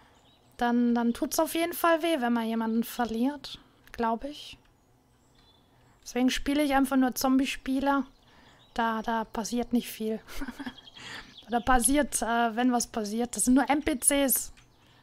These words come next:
Menschen verlieren ist nicht schön. Mad Max. Mad Max finde ich aber auch ganz gut. Die Filme. Und irgendwann sollen sie zum Ende kommen. Ja, wenn sie es zu lange rausziehen, dann ist halt auch die Gefahr, dass es langweilig wird.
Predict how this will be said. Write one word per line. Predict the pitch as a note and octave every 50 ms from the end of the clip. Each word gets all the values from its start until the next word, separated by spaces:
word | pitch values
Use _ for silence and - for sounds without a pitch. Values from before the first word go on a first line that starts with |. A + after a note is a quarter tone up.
| _ _ _
Menschen | A#3 A#3+ B3 B3 B3 - - B3+ B3 B3 A#3+ A3+ - - _ _
verlieren | - - - B3+ A3+ A3+ A#3+ A#3 A3
ist | G#3 G3+ -
nicht | A#3 G#3+ - -
schön. | - G#3+ G#3 G3 - - - _ - _ _ - - _ - - - - - - - - - - - - - - - - - - - - - - - - - - - - - _ - - - - - - - - - - - - - - - - - - - - - - - - - - - - - - - - -
Mad | A3 G3+ G#3 - -
Max. | A3+ A3 A3 A3 - - - -
Mad | A#3+ C#4+ D4+ F#4
Max | G4+ A4+ - - -
finde | G4+ G#4 G4+
ich | F#4+ - -
aber | D#4 D4+ B3+ C4
auch | C4 - - -
ganz | A#3 A3+ G#3+ - -
gut. | - - A3 G#3+ - - - - - - - - - - -
Die | B3
Filme. | A3+ - - A#3+ A#3+ A3+ A3+ A#3+ A3+ - - _ _ _ _ _ _ _ _ _ _ _ _ _ _ _ _ _ _ _ _ _ _ _ _ _ _ _ _ _ _ _ _ _ _ _ _ _ _ _ _ - _
Und | - -
irgendwann | C4+ C#4 C#4+ C#4+ C#4+ C#4
sollen | C4+ C#4 C#4+ C#4+
sie | C4+ C4+ A#3+
zum | - - C4+
Ende | B3 C4+ C#4 C#4+ D4 -
kommen. | - - B3 A#3+
Ja, | A3 - A#3 C4 C#4 D4+ D4
wenn | D4 D4
sie | C#4 C#4
es | B3 - -
zu | - - D4 D4+
lange | D#4 D#4 D#4 D#4 D#4 D4 C4
rausziehen, | C4+ C#4 D4+ D#4+ - - - - - D#4+ D#4 D#4 D4
dann | C#4+ C#4+ C#4 C#4 C4+ C#4 C#4 C#4 C4
ist | A#3 C4+ C4+ -
halt | D#4 D4 C#4 -
auch | C#4+ -
die | - - D#4+
Gefahr, | D#4+ D4+ - - D#4 D4+
dass | C#4+ D#4 D4+ -
es | D4 C#4 -
langweilig | D4 C#4 C4+ A#3+ G#3+ G#3 G#3 G#3+ G#3+ G#3+ G3 - -
wird. | A3+ A3 - -